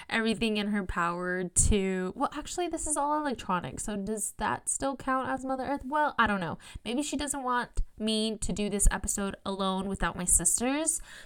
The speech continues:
So, yeah, th-, maybe that's why she's doing all of this. Okay, but let's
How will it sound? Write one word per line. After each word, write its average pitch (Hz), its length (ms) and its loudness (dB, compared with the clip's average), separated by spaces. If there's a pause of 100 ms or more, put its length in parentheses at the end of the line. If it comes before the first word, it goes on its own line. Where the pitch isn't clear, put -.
(340)
So, 190 1040 2
yeah, 269 320 -2
th-, - 260 0 (120)
maybe 208 380 2
that's 214 240 2
why 208 160 6
she's 185 580 6 (240)
doing 202 260 0
all 151 160 0
of 104 120 -4
this. - 440 0 (800)
Okay, 214 160 -2
but 202 160 -4
let's 196 760 4